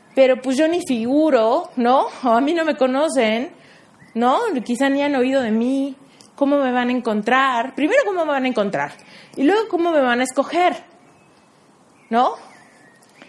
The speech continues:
Entonces, ahí es cuando puedes tú dar brincos cuánticos a una nueva realidad si eres capaz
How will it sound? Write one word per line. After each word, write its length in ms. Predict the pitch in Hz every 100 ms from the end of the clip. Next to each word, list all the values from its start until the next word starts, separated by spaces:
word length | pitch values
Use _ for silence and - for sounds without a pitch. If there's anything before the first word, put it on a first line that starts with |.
| - -
Entonces, 760 | 254 247 311 277 247 269 269
ahí 400 | - 214 233 247
es 260 | 220 208 262 - - - - -
cuando 360 | 226 226 226
puedes 540 | 240 247 233 233 220 240 - - - - - _ _ -
tú 500 | 302 320 320 202 233 349 - - - _ - - 233
dar 360 | 262 302 359
brincos 680 | 269 285 311 285 214 196 190 -
cuánticos 1000 | - 294 311 294 - 190 - 180 175 277 - - - - _ - -
a 120 | 220
una 240 | 262 320 339
nueva 360 | 302 302 320 285
realidad 680 | 220 202 180 180 180 311 - - - - - - - -
si 240 | - 294
eres 240 | 330 359 359
capaz 480 | 226 208 226 226